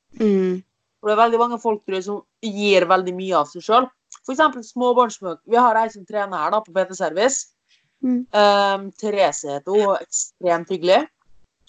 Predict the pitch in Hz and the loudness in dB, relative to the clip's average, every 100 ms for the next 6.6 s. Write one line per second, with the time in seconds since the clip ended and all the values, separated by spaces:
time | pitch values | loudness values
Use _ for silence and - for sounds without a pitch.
0 | _ _ - _ - 208 226 240 233 254 | _ _ -20 _ 0 4 4 2 -2 -2
1 | 269 208 165 180 214 160 - _ _ _ | -2 0 2 2 2 -2 -2 _ _ _
2 | _ _ _ - - 262 220 220 220 220 | _ _ _ -10 -2 0 4 4 2 0
3 | 226 - _ 214 233 233 247 247 247 247 | -8 -10 _ -10 -6 -4 -2 -2 -2 -4
4 | 226 _ _ _ _ _ _ _ _ _ | -6 _ _ _ _ _ _ _ _ _
5 | - 233 240 247 240 233 226 226 214 180 | -4 2 4 4 2 0 -2 -2 0 0
6 | 151 147 175 254 254 240 | 0 -4 -4 -4 -2 -6